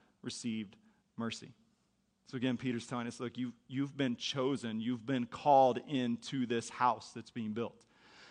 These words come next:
And this house that's being built is unique. It's unlike anything else in the world. You're a chosen people. You're a holy nation. He's telling us, as the people of God, as the church,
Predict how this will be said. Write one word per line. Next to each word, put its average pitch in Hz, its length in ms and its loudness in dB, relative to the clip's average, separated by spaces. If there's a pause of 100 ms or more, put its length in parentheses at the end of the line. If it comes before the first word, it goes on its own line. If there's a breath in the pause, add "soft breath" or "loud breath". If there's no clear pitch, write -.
(120 soft breath)
And 131 100 -2
this 143 140 -2
house 160 340 10
that's - 180 -6
being 139 200 0
built 131 280 4
is 117 240 -2
unique. 127 500 0
It's 120 200 -8
unlike 135 400 2
anything 147 560 -2
else 127 380 -2
in 120 160 -6
the 113 60 -4
world. 113 280 -4 (340 loud breath)
You're 127 200 0
a 127 40 0
chosen 147 540 2
people. 127 420 -6
You're 127 220 2
a 117 80 4
holy 147 640 0 (240 loud breath)
nation. 127 420 -2
He's 139 260 -6
telling 139 300 -2
us, 120 240 -4
as 139 300 6
the 143 100 -6
people 147 440 -4
of 113 100 -2
God, 127 340 6 (120)
as 131 280 4
the 127 120 -2
church, 131 420 -4